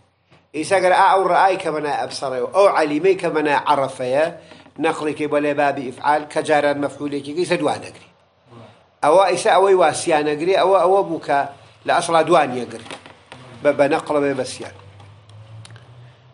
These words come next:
جا: "وإن تعديا لواحد بلا همز"، يعني أجر متعدي أبو نودوان ب-، ولا يك،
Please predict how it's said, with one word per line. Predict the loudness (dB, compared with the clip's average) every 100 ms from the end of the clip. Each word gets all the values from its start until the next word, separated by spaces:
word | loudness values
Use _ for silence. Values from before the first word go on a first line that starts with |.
| _ -6
جا: | 2 4
"وإن | 6 4 2 -2
تعديا | 0 2 4 2 2 4 4 4
لواحد | 4 4 4 0 -6 -4
بلا | -2 0 2 2 2
همز"، | 0 0 0 0 -4 -14 -20 _ _ -16 -2
يعني | 0 2 0
أجر | 0 0
متعدي | -2 -2 0 0 -2 -2
أبو | -2
نودوان | -2 -2 0 0 0
ب-، | 0 -2 -2
ولا | 0 0
يك، | 2 0 -4